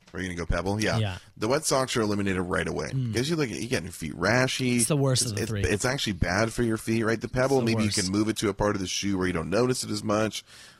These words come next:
Speaker 1: But honestly, the, I'm gonna go with the Colonel.
Speaker 2: There's few things in this world that'll ruin your
Speaker 1: Mm-hmm.
Speaker 2: day more than wet socks. Like, you step in a puddle and it gets up over the top, seeps in. You're just,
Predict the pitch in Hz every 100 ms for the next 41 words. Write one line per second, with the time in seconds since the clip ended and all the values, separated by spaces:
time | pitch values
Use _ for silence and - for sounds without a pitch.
0 | - 95 104 104 - 98 95 87 85 82
1 | - 87 87 82 82 80 80 80 76 76
2 | 78 - _ 160 175 - - 202 247 208
3 | 190 180 165 156 - 131 127 139 139 135
4 | 127 120 123 135 139 135 127 120 117 117
5 | 110 110 104 110 104 98 - - 87 92
6 | - - - _ _ _ _ _ - 139
7 | 151 151 180 175 185 151 156 156 160 151
8 | 143 120 156 165 143 151 135 127 117 127
9 | 139 - - 131 - 131 135 143 139 -